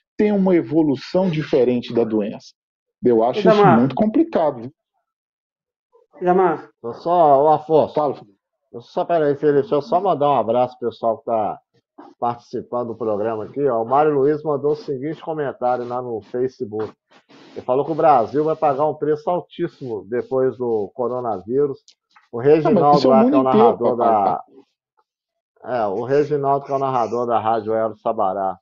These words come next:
Speaker 3: E eu estarei junto com ele quando voltar ao futebol. Mandou um abraço pra todo mundo, falou que é fã do Afonso, do Rodrigo aí, falou que curte vocês dois aí.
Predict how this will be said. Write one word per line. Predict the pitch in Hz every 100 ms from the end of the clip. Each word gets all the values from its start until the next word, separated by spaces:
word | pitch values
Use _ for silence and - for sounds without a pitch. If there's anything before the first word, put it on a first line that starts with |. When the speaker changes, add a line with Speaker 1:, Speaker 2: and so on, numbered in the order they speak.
| _ _ _ _ _ _ _ _ _ -
Speaker 3:
E | 107
eu | 104 98
estarei | 101 - 110 117 110
junto | 117 123
com | - 113
ele | 110
quando | 117 110
voltar | 110 98 98
ao | 104
futebol. | 104 - 98 98 98
Mandou | 110 101 123 117 110
um |
abraço | 107 101 113 117
pra | 113
todo | 104 131 120
mundo, | 113 131 -
falou | 110 113
que | 120
é | 107 -
fã | 120
do | 123
Afonso, | 113 - - 127 127 -
do |
Rodrigo | 104 101 95 113 117 98
aí, | 107 113
falou | - 104 110
que | 110 101 _
curte | 117 117 113
vocês | 98 107 95 90
dois | 98 101 95
aí. | 98